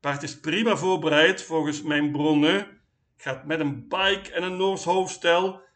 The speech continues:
En zonder ijzers, hoppa! Nogmaals, dit paardje is stukken beter dan de laatste resultaten laten zien en moet er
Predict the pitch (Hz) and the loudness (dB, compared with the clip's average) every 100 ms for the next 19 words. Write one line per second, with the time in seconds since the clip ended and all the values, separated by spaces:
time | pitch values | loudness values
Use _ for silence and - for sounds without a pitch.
0 | _ _ _ _ 147 156 156 156 113 165 | _ _ _ _ -4 -4 -6 -10 -4 -2
1 | 196 196 - 170 160 151 151 196 196 - | -2 -4 -2 2 4 2 0 -2 -2 -8
2 | - 110 117 196 196 151 160 220 233 - | -14 -10 -2 0 2 4 6 4 -2 -18
3 | _ _ _ _ _ _ _ 147 160 156 | _ _ _ _ _ _ _ -8 -4 -2
4 | 151 151 156 151 147 101 - - - 262 | -2 -4 -4 -2 -6 -10 -12 -12 -6 -6
5 | 262 208 175 165 165 160 160 151 147 147 | -4 -4 0 0 0 -2 2 2 0 -4
6 | 143 147 143 139 135 117 143 143 139 - | -4 -2 -2 -4 -6 -4 -2 -2 -4 -10
7 | _ - 135 139 - 139 139 135 | _ -10 -8 -8 -8 -8 -8 -10